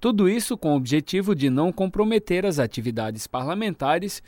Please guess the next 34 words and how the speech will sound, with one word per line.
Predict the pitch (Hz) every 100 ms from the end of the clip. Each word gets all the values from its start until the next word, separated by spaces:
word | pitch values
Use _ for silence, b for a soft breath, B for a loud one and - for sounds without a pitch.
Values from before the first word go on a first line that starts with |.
| -
e | -
permitir | - 208 220 180 - 202
que | 196 151
os | 117
deputados | 160 170 147 151 160 143
acompanhem | 135 - 113 104 135 135 131
nas | 143 185 196
bases | 147 139 165 170 135
as | 120 110
eleições | 175 202 147 - 160 165
municipais. | 139 120 165 - - - 85 78 - - _ _
O | 156
presidente | 190 196 175 160 165 160
da | 156 151
Assembleia | 156 - 147 143 156 156
Legislativa, | 143 131 165 175 - 165 175
o |
deputado | 151 - - 123 127
Gelson | 113 120 147 - 147
Merizio, | 123 107 123 180 156 120
do | 120
P | -
S | 139 135 170 175
D, | 123 139 196 b
afirma | - 110 - 165 196 165
que | -
a | 110
prática | - 120 160 - - 123
é | 151
comum | - 226 180 190 220
nos | 202 123 117
anos | 160 170 135
de | 110
eleições. | 160 185 165 - - 90 76 -